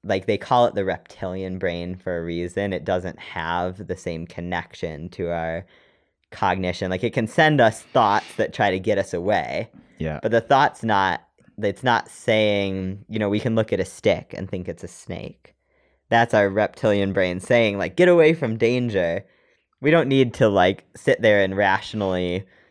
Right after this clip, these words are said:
Speaker 1: think about whether the stick is actually a snake. Like, of course it's not.
Speaker 2: Right.
Speaker 1: But it's just important information that our nervous system is just,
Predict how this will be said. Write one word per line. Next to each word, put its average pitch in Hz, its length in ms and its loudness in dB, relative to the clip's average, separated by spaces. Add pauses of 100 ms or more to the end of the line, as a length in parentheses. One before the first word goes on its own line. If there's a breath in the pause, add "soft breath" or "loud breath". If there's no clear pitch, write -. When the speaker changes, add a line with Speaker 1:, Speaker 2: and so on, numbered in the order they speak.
(140 soft breath)
Speaker 1:
think 117 220 0
about 95 320 2
whether 90 320 2
the 87 140 -2
stick - 380 -2
is 90 120 -2
actually 87 460 -4
a 73 60 -10
snake. 85 440 -10
Like, 92 120 -12
of - 120 -20
course - 340 -4
it's - 200 -20
not. - 340 -12
Speaker 2:
Right. 69 320 -6 (540 soft breath)
Speaker 1:
But 120 200 2
it's 107 200 2
just 120 200 -2
important 101 460 0
information 101 880 0
that 95 120 0
our 85 140 -2
nervous 101 340 -2
system 87 400 -8
is 82 120 -10
just, - 260 -12